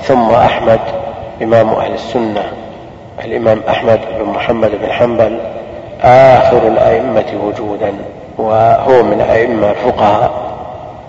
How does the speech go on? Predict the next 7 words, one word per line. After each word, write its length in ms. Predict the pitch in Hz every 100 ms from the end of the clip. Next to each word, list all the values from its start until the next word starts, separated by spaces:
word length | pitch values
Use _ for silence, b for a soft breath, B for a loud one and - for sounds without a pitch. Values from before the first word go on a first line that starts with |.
| - - -
ومن 220 | 104 117
أهل 200 | 117 107
الحديث 540 | 104 - 107 117 113 110
والأثر، 460 | - 120 120 117 - - - - - - - - - - - -
وإن 440 | 123 117 117 - 156
غلب 340 | 120 123 113
عليه 640 | 104 113 113 113 101 98